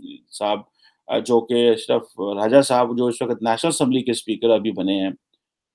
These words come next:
वो Prime Minister बने कुछ छह आठ माह के लिए, उनको भी India भेज दिया कि जी, shrine diplomacy and all।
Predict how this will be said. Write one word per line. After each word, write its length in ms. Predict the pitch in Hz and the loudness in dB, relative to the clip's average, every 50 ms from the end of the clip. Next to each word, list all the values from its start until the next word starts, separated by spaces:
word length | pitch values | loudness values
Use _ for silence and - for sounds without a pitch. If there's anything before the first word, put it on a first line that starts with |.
| _ _ _ _ _ _ - | _ _ _ _ _ _ 2
वो 140 | 127 180 202 | 4 6 6
Prime 240 | - 190 180 170 165 | 8 8 6 6 8
Minister 300 | 160 156 151 - 175 160 | 6 4 4 2 4 6
बने 220 | 143 143 147 147 | 6 6 6 6
कुछ 180 | 139 143 139 - | 4 2 0 0
छह 160 | 131 127 123 | 2 4 4
आठ 180 | 123 120 117 - 117 | 4 4 2 0 0
माह 160 | 110 110 107 | 0 0 0
के 140 | - - 98 | 0 -4 -4
लिए, 300 | 98 101 107 117 113 - _ _ _ _ - | -4 0 0 0 0 0 _ _ _ _ 6
उनको 360 | 226 226 233 233 247 247 247 | 6 6 8 8 10 8 10
भी 160 | 233 247 233 | 10 10 8
India 280 | 214 202 196 196 202 190 | 8 8 10 10 12 12
भेज 300 | 165 156 151 143 131 123 | 12 10 10 8 6 6
दिया 320 | 135 147 147 147 147 139 | 4 6 8 10 10 8
कि 140 | 135 139 135 | 8 4 2
जी, 160 | 127 131 123 | 0 0 -2
shrine 320 | - 131 120 117 113 113 | -2 -2 0 0 0 0
diplomacy 540 | 110 107 98 - 107 104 101 98 92 - - | 0 -2 -2 -2 -4 -4 -4 -6 -6 -6 -8
and 120 | 95 90 82 | -8 -8 -8
all। 180 | 71 76 80 | -10 -14 -18